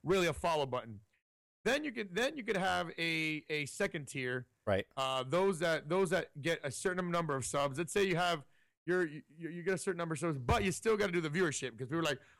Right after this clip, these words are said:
Speaker 1: "Well, then what's the point of viewership? Well, you still have the viewership. If you wanna go from tier one to tier two, you still gotta get the viewers. You still gotta have, you still gotta average,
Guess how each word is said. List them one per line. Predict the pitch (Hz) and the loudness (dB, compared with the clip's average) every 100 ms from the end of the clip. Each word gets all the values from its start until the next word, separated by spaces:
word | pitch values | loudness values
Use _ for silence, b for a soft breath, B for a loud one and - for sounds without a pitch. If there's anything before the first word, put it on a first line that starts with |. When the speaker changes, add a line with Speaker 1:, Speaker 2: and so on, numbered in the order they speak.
| B | B
Speaker 1:
"Well, | 185 196 | 2 4
then | 196 | 4
what's | 220 - | 2 0
the | 220 | 2
point | 226 208 | 2 2
of | |
viewership? | 190 240 170 | 0 -2 -2
Well, | 147 151 | -4 -6
you | 151 | -4
still | 196 | 0
have | 185 | 0
the | 165 | 0
viewership. | 220 202 - - b b b | -2 -2 -2 -6 b b b
If | 156 | -4
you | 185 | 0
wanna | 202 202 | 2 2
go | 208 | 0
from | 170 160 | 0 -2
tier | 196 196 | 2 2
one | 190 | 2
to | 175 | -2
tier | 147 160 | -2 -2
two, | 226 254 240 b b b | 0 -2 -2 b b b
you | 175 | -2
still | - - 220 | 0 2 4
gotta | 190 170 | 4 2
get | 147 120 | 0 -4
the | 120 | -4
viewers. | 123 113 104 | -4 -4 -4
You | 120 | -4
still | - | -2
gotta | 160 156 | 0 0
have, | 147 147 143 135 | 2 2 0 -2
you | |
still | 127 180 | -4 0
gotta | 160 156 | 0 0
average, | 151 143 143 | 0 -2 -6